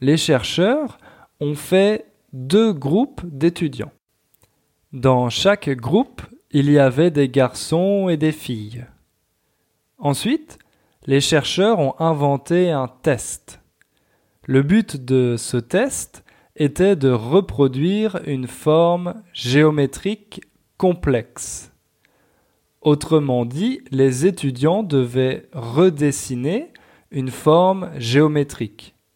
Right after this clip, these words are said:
Ils devaient la recopier.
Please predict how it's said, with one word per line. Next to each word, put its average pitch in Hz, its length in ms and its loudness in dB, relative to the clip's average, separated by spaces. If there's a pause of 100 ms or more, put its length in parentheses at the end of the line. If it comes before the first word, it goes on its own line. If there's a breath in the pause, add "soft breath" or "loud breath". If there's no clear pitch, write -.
(160)
Ils 127 220 -6
devaient 131 680 2 (100)
la 131 640 0
recopier. 143 920 -2